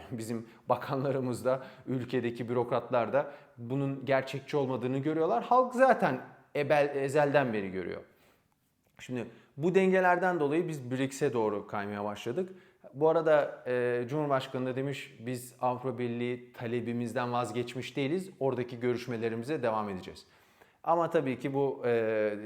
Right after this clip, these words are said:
gerçekçi olmayan, sadece "Alırsanız gireriz ama almayacakları için de, e, kapınızda beklemeyeceğiz." demek gibi bir şey bu. Şimdi bu dengeler böyle devam ederken bir de Amerikan seçimleri yaklaşıyor. Bununla da ilgili çok önemli detaylar var.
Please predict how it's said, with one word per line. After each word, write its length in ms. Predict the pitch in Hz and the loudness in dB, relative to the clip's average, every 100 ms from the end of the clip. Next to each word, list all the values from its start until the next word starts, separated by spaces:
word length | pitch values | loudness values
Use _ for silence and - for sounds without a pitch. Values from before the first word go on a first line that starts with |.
| 113 110 | -10 -2
gerçekçi 520 | 127 127 135 120 - | -2 0 -2 -4 0
olmayan, 380 | 127 107 101 127 | 0 0 -4 -4
sadece 600 | 127 120 104 107 127 107 - - - 139 - - | -2 -2 -2 -2 -2 -2 -8 -20 -16 -14 -16 -2
"Alırsanız 720 | 151 165 139 117 135 160 143 143 | 2 4 2 0 -4 -4 -6 -6
gireriz 540 | 143 139 120 120 - - | 0 0 0 -2 -8 -6
ama 360 | 131 135 131 - | -2 -2 -2 -2
almayacakları 640 | 127 120 113 117 117 110 | -2 -2 -2 -4 -2 -4
için 420 | 104 - 139 123 | -4 -8 -10 -4
de, 240 | 123 127 131 120 117 113 | 0 0 0 -8 -14 -4
e, 400 | 107 104 101 101 | -2 -2 -4 -4
kapınızda 480 | 107 110 110 110 113 | -4 -4 -4 -2 -2
beklemeyeceğiz." 640 | 117 120 113 104 107 98 | -4 -4 -4 -4 -8 -6
demek 260 | 104 104 - | -6 -6 -6
gibi 200 | 120 127 | -6 -6
bir 40 | |
şey 260 | - 95 85 | -6 -8 -8
bu. 40 | - - - - _ | -16 -20 -20 -20 _
Şimdi 360 | - 196 208 - | -2 0 0 -4
bu 360 | 143 127 151 170 | -10 -2 0 4
dengeler 560 | 180 185 190 185 185 175 | 4 6 6 8 6 6
böyle 240 | 185 185 | 2 2
devam 280 | 185 180 185 | 4 4 4
ederken 500 | 190 208 202 214 220 - _ | 2 0 -2 -6 -8 -16 _
bir 80 | 147 | 0
de 60 | 170 | 2
Amerikan 360 | 170 165 170 | 2 0 -4
seçimleri 480 | 165 147 156 147 143 | -4 -4 -2 -2 2
yaklaşıyor. 560 | 127 - 104 - 117 135 - | 0 -2 -10 -8 -6 -8 -12
Bununla 300 | 127 156 202 | -6 -2 2
da 60 | 202 | 4
ilgili 280 | 175 139 120 | 4 2 0
çok 200 | 120 113 | -4 -4
önemli 300 | 110 104 104 | -4 -2 -4
detaylar 400 | 101 104 98 101 | -2 0 0 2
var. 180 | 127 | 0